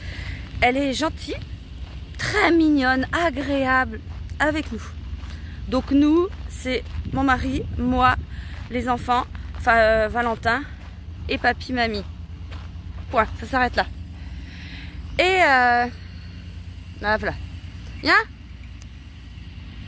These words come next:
Viens, ma mère. Viens. Viens dire comment t'es une grosse connasse. Viens. Viens là, viens. Bah oui, parce qu'en fait, madame ne supporte personne. Alors, je vous disais,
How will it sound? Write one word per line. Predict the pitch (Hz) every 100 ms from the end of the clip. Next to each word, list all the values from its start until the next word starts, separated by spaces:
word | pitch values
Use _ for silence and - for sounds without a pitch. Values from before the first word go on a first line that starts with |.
| - -
Viens, | 277 339
ma | 320
mère. | 294 233 - - - - - - - - - - - - - - - -
Viens. | - 339 339 - - - - - - - - - -
Viens | 339
dire | 254 302 -
comment | 311 269
t'es | 262 262
une | 247
grosse | 233 254
connasse. | 202 208 185 - - - - - - -
Viens. | 220 240 226 208 208 - - 180 -
Viens | 208 180
là, | 160 160
viens. | 175 175 - 175 - -
Bah | - 262
oui, | 320 254 - - -
parce | - -
qu'en | 247 226
fait, | 311 311
madame | 277 302 294
ne |
supporte | 254 - 254 311 -
personne. | 269 - 208 143
Alors, | 127 208
je | 220
vous |
disais, | 226 269 277